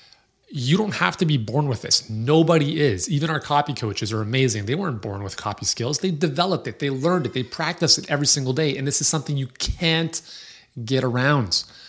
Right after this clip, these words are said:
You can hire a copywriter. You can hire someone to write, kids are going crazy. You can hire someone to write your stuff. Are they gonna do as good a job as you? Maybe, maybe not. But I strongly recommend that you master this, because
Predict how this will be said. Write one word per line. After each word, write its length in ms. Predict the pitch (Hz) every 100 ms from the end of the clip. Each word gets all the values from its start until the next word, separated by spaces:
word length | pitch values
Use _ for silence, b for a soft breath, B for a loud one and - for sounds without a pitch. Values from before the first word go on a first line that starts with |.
| B
You 160 | B 156
can 140 | 190
hire 500 | 185 - - 135 165
a 60 | 117
copywriter. 500 | - 127 - 92 92
You 120 | 127
can 120 | -
hire 400 | 123 - 135 151
someone 300 | 139 131 120
to 140 | 110 123
write, 240 | 120 120 - _ _ _ _ _ _ _ _ _ _ _ -
kids 160 | 117
are 40 | 101
going 120 | 95
crazy. 280 | 135 135 127 - _ _ _ _ _ -
You 80 | 202
can 140 | 220
hire 240 | 147 117 117
someone 220 | 123 113
to 40 |
write 180 | 107 107
your 60 | 104
stuff. 340 | - 208 - - B B B B B
Are 100 | 123
they 120 | 131
gonna 140 | 160 160
do 120 | 147
as 100 | 147
good 140 | 143
a 40 | 143
job 220 | 135 131
as 140 | 123
you? 220 | 120 226 302 b b b b b _ _ -
Maybe, 380 | 117 131 143 135
maybe 180 | 123
not. 340 | 110 147 143 - - -
But 260 | 117 127 127
I 180 | 123
strongly 640 | 127 - - - 151 160 151
recommend 680 | 135 127 117 127 120 113
that 80 | 110
you 160 | 113 107
master 420 | 110 113 - 139
this, 180 | 151 165
because 680 | - 113 117 110 104 -